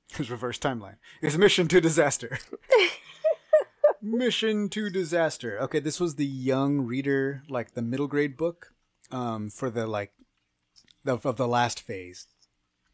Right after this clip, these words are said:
So this happens, like, right before Fallen Star. I read it after, so I'm,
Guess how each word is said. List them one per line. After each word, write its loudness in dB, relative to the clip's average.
So -4
this -2
happens, -2
like, -4
right -2
before -4
Fallen -4
Star. -6
I 0
read 6
it 0
after, -2
so 2
I'm, 0